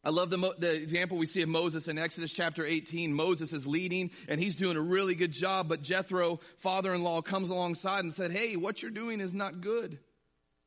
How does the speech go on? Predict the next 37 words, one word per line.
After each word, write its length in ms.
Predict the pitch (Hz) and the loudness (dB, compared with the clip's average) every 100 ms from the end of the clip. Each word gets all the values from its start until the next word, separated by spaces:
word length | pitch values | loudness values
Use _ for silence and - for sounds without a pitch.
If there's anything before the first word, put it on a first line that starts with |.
| _ _ _ | _ _ _
And 100 | 147 | -2
I 40 | 165 | 0
heard 180 | 190 170 | 0 0
one 160 | 180 | -2
commentator 460 | 180 185 175 185 175 | 0 -2 0 0 0
said 200 | 180 185 | 0 -2
it 220 | 175 151 | -2 -4
one 180 | 175 185 | -4 0
way. 160 | 175 | 0
He 120 | 170 175 | 0 -2
said, 260 | 190 170 - - - | -2 -4 -4 -14 -4
he 100 | 190 | -2
said, 180 | 185 | 0
"Moses' 760 | 156 160 202 196 185 190 156 131 - _ - | 0 2 2 2 -2 -2 -2 -4 -14 _ -2
um, 400 | 165 135 127 127 _ _ _ | 0 0 -4 -10 _ _ _
strength 680 | - - - 196 208 151 - - | -8 -6 -4 -2 -2 -4 -8 -14
blinded 440 | 139 156 185 185 | -6 -2 0 0
him 320 | 180 170 160 147 _ | 0 -2 -4 -8 _
of 80 | - | -10
his 140 | 139 127 | -8 -4
weakness." 640 | 143 - 117 - - - _ _ _ _ _ _ _ _ _ _ _ _ _ - | -6 -6 -14 -16 -20 -20 _ _ _ _ _ _ _ _ _ _ _ _ _ -6
We 200 | 151 196 | -2 0
need 180 | 190 185 | 0 0
other 220 | 170 139 | -2 -4
people 340 | - 180 156 | -6 -8 -6
to 100 | 131 | -8
see 240 | 123 175 165 | -8 -6 -4
our 120 | 117 | -4
weaknesses, 580 | 131 160 - - - - _ _ _ - | -4 -6 -10 -18 -20 -20 _ _ _ -6
even 260 | 180 190 | -2 -2
if 120 | 175 | -2
we 100 | 170 | -4
think 220 | 165 165 156 | -4 -4 -4
we're 80 | |
the 80 | 139 | -6
best 260 | 135 139 - | -6 -6 -6
leader. 280 | 120 113 | -8 -8